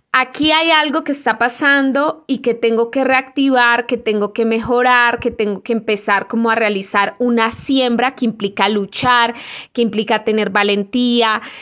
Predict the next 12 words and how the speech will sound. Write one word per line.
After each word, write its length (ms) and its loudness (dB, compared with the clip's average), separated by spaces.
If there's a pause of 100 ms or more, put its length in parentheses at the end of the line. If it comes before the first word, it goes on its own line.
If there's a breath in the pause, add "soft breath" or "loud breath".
(200 loud breath)
eh, 640 4
pero 420 4
tuvimos 520 0
el 120 2
eclipse, 680 0
entonces 440 -2
también 340 0
algo 240 0
se 180 0
nos 200 0
eclipsó 540 -2
ahí, 540 2